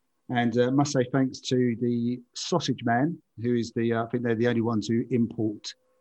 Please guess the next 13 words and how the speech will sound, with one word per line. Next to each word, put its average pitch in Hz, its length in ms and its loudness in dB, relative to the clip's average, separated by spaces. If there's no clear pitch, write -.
these 110 240 0
beers 113 340 0
into 107 220 0
the 117 60 -2
U 107 240 -2
K. 131 340 -2
So 113 140 -10
thank 123 220 -2
you 123 60 -4
very 117 180 2
much 107 240 -2
for - 80 -6
that. 147 420 0